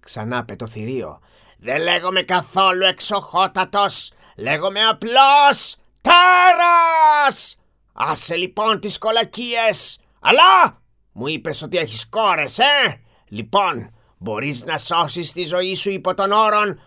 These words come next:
ότι μία από τις κόρες σου θα έρθει να θυσιαστεί για σένα. Οι συζητήσεις τώρα είναι περιττές. Πήγαινε! Κι αν οι κόρες σου δεν θέλουν, ορκίσου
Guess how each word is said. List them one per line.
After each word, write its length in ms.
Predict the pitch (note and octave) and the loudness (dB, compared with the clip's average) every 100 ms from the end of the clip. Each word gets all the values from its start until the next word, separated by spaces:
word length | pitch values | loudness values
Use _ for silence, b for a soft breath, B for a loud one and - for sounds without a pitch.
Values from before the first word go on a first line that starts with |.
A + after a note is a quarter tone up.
| b | b
ότι 300 | A2 A#2+ E3+ | -10 -8 -6
μία 280 | G#3+ A3+ A3+ | -2 4 4
από 120 | A3+ | 4
τις 240 | B3 A3 | -2 -6
κόρες 480 | - B3 C4 B3 A3+ | 0 4 4 2 -2
σου 360 | - C4+ B3 - _ | 0 2 2 0 _
θα 180 | - B3+ F4 F4+ F4+ | 0 2 2 2 2
έρθει 520 | - - D#4 D4+ D4 | 0 -4 0 0 0
να 120 | C4+ | -2
θυσιαστεί 600 | - C4 A#3+ B3+ A3+ - | -2 -4 -4 -2 -2 -2
για 160 | G#3+ G#3+ | 0 0
σένα. 680 | - A3 G3 F3+ D3 B2+ F#2+ _ _ _ - | 0 0 0 0 -2 -2 -4 _ _ _ -16
Οι 120 | G#2+ | -12
συζητήσεις 840 | A2 B2+ D3+ - F3 D#3 E3+ - | -10 -8 -10 -4 -2 -2 -6 -6
τώρα 300 | E3+ E3+ D#3 | -2 0 2
είναι 180 | E3+ E3+ | 2 2
περιττές. 800 | F#3 G3 G3 D4+ D#4 D#4+ - - _ _ | 2 2 4 6 6 4 0 -10 _ _
Πήγαινε! 680 | B3+ D#4 E4+ F4+ F4+ - _ _ _ _ | -2 2 4 6 4 2 _ _ _ _
Κι 80 | B2 | -6
αν 200 | C#3 D#3+ | -4 -4
οι 140 | D3+ | -8
κόρες 420 | - E3 E3 D#3+ | -6 -2 -2 -2
σου 100 | F#3 | -6
δεν 160 | F3+ F3+ | -6 -4
θέλουν, 600 | D3+ G3 A3 C4 A#3+ - _ - | 2 2 2 -2 -4 -10 _ -14
ορκίσου 1000 | A2 C3+ - - F#3+ - E3+ F3+ E3+ | -8 -8 -8 -8 -8 -6 -6 -4 -6